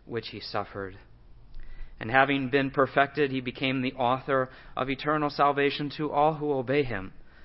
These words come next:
called by God as high priest according to the order of Melchizedek. <clears throat>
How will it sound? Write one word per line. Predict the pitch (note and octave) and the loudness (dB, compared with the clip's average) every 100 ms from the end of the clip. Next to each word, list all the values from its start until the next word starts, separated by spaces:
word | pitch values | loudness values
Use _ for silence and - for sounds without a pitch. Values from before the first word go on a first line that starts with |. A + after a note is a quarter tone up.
| - - - - | -20 -20 -12 2
called | B2+ C3 B2 | 6 6 6
by | B2 B2 | 4 6
God | B2+ B2 B2 | 6 6 6
as | A#2+ | 2
high | B2 B2 | 2 0
priest | A#2+ - B2+ - | 0 -2 -2 -2
according | B2+ - B2 G2+ F#2 F#2 - - - - - | -6 -2 -2 -2 -8 -14 -20 -20 -20 -20 -16
to | G#2+ | -8
the | A2 | -4
order | G2+ A2 G#2 | -2 -2 0
of | G2+ G2 | 0 -2
Melchizedek. | G2+ F#2+ A2 G2+ F#2+ F#2+ F#2+ - - - - - - - - - - - | -6 -8 -10 -10 -10 -10 -8 -6 -6 -8 -10 -10 -14 -14 -16 -16 -16 -14
<clears throat> | - | -10